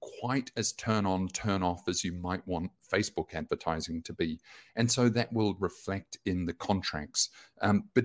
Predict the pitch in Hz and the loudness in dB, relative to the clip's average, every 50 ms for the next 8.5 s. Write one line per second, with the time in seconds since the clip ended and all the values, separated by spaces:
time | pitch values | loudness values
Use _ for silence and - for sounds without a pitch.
0 | 123 - _ - - 139 139 151 160 160 160 160 147 - - - - 123 - - | 2 -2 _ -2 2 4 4 4 4 2 0 0 -2 -4 -6 -8 -8 -8 -8 -4
1 | 113 101 95 85 92 92 90 90 87 90 85 82 85 104 131 151 127 - - 98 | 0 0 0 0 0 -4 -6 -6 -6 -6 -6 2 4 4 4 4 4 0 -2 -2
2 | 82 82 82 - - - 92 87 85 - - - - - - - - - 85 90 | -2 -2 -4 -6 2 6 6 6 8 6 2 0 0 2 4 4 4 6 6 4
3 | 92 87 80 - - 85 80 82 80 76 - - - - - _ - - - 76 | 4 4 2 2 4 6 6 6 6 4 2 -4 -18 -20 -20 _ -4 -2 -2 0
4 | 69 - - - - 127 - - - - 87 - - 87 78 78 85 90 101 107 | 2 4 6 6 6 4 2 -2 -4 -4 -2 4 6 6 6 6 4 2 4 4
5 | 104 - - - - - _ - 127 120 120 - _ _ _ _ _ _ _ - | 4 2 -2 -6 -12 -20 _ 0 0 0 0 -4 _ _ _ _ _ _ _ -6
6 | 120 135 165 - - - - 160 175 185 180 175 - - - _ _ - 110 110 | -2 -2 -2 -2 -2 0 2 4 6 6 4 2 0 -6 -18 _ _ 2 2 2
7 | 110 - - 104 104 104 98 95 - - 90 87 87 85 85 85 82 - - _ | 2 4 4 6 6 6 6 4 0 -2 -4 -2 -2 0 0 0 -2 -4 -8 _
8 | _ - 113 - 117 110 110 - - - | _ -6 0 2 2 2 2 0 -4 -8